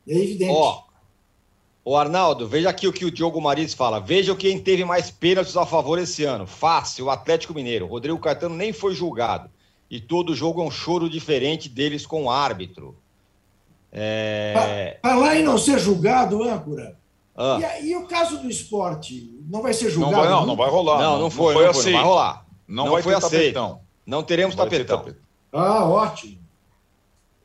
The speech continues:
Speaker 2: Ah, então, Juca, aproveita essa e responde aqui, ó. Uma coisa não tem nada a ver com a pauta, mas o Pedro Rafael Seifert pergunta,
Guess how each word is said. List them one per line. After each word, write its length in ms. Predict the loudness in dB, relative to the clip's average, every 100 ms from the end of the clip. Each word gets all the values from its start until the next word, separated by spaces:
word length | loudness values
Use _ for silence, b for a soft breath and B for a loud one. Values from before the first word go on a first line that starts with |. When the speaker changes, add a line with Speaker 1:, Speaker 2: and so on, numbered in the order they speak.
| _ -8
Speaker 2:
Ah, 80 | -8
então, 280 | 2 4 6
Juca, 240 | 4 4
aproveita 640 | 2 2 6 6 6 4
essa 260 | 4 4 4
e 40 |
responde 420 | 2 2 0 2 2
aqui, 280 | 0 0
ó. 260 | 2 2 -2
Uma 180 | -6 -6
coisa 220 | -2 -4
não 60 | -2
tem 120 | 0
nada 240 | 0 0
a 20 | 0
ver 140 | 2
com 80 | 0
a 60 | 2
pauta, 340 | 2 2 0
mas 200 | -4 -4
o 60 | -8
Pedro 400 | 2 4 4 0
Rafael 500 | -2 0 2 2 0
Seifert 720 | -4 -2 0 -2 -4 -6 -4
pergunta, 520 | -6 -4 -6 -8 -12